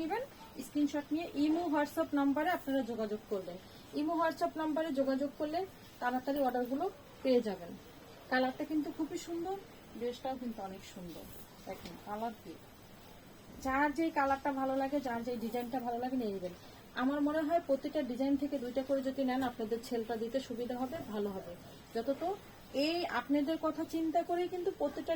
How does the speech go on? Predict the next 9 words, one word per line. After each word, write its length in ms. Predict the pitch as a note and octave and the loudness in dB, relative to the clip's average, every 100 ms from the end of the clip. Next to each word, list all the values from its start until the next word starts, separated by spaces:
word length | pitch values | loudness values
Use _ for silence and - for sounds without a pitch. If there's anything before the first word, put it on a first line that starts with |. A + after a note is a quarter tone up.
| C4+ | 0
ডিজাইনে 260 | C#4+ E4 D4+ | 0 -2 -2
দু-, 100 | B3 | 0
কালার 220 | B3+ B3 A#3+ | 2 2 2
দুইটা 180 | A#3+ B3 | 0 2
করে 140 | A#3+ G3+ | 2 0
করছে। 280 | F#3 - - F#3 - - - - B3+ | -2 -6 -8 -10 -12 -18 -18 -6 0
এখন 160 | D4 C#4+ | 2 2
কিন্তু 260 | D#4+ D#4 F4+ E4+ | 0 -2 -2 -2
সব 140 | C#4+ | -2